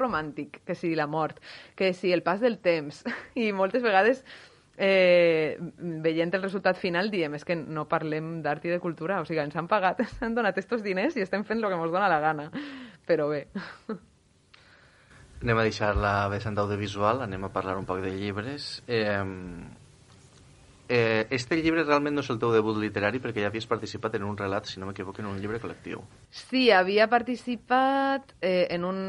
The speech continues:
Speaker 1: sí, en un, amb un relat, en un llibre, mm, que es deia Els viatges singulars, que era de, de la Fundació Sito, que fa tots els anys un concurs de relats i tal. I després també, sí, en, de ficció això,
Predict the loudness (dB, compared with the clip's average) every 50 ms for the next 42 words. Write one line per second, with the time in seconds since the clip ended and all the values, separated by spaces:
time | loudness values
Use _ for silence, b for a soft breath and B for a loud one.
0 | -8 -10 -8 -6 -4 -4 -4 -4 -6 -6 -4 -4 -4 -4 -4 -4 -4 -6 -6 -6
1 | -6 -6 -6 -2 -4 -2 -2 0 0 2 4 4 2 2 0 -6 -4 -6 -6 -6
2 | -6 -6 -4 0 2 2 2 4 2 4 4 4 2 2 0 -4 -8 -10 -10 -12
3 | -14 -16 -14 -4 -2 -2 -2 -2 -2 0 2 2 2 0 0 -2 -2 -2 -2 -6
4 | -8 -8 -8 -8 -6 -4 -4 -4 -4 -4 -4 -6 -10 -12 -8 -6 -4 -4 -4 -6
5 | -6 -6 -6 -6 -6 -6 -8 -8 -10 -12 -10 -8 -6 -6 -6 -6 -8 -8 -8 -8
6 | -10 -8 -8 -8 -8 -8 -10 -12 -12 -12 -10 -10 -10 -10 -10 -12 -16 -12 -8 -6
7 | -6 -6 -6 -10 -12 -12 -12 -12 -10 -12 -12 -10 -12 -14 -12 -12 -14 -12 -12 -14
8 | -10 -8 -8 -8 -8 -8 -6 -4 -4 -2 -2 -4 -6 -8 -10 -16 -12 -12 -12 -12
9 | -12 _ B B B B B B B B B B B B B B B _ _ _
10 | -8 -4 -2 0 2 2 2 2 2 0 0 0 -2 -2 -2 -2 0 0 0 0
11 | 0 2 2 2 4 4 4 4 4 4 4 2 2 0 -2 -6 -10 -18 -20 -20
12 | -18 -8 -2 -2 -2 -2 0 -4 -4 -4 -4 -4 -4 -4 -4 -4 -12 -4 0 4
13 | 4 6 6 6 4 2 0 -4 -4 -4 -4